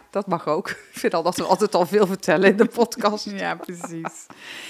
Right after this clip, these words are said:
Speaker 2: Hey, eh, maar waar gaan we het vandaag over hebben? Hebben wij een luisteraarsvraag?
Speaker 1: Ja, we hebben een luistervraag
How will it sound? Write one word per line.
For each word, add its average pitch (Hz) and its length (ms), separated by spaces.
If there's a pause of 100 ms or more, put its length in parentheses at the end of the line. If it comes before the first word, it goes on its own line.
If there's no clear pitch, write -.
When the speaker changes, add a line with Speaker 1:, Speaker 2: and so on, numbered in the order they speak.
(100)
Speaker 2:
Hey, 302 240
eh, 285 60
maar 294 240
waar 381 200
gaan 330 160
we 311 60
het 294 100
vandaag 262 320
over 202 280
hebben? 147 340
Hebben 254 260
wij 262 280
een 214 300
luisteraarsvraag? 139 1200
Speaker 1:
Ja, 226 220
we 196 60
hebben 190 200
een 175 80
luistervraag 240 680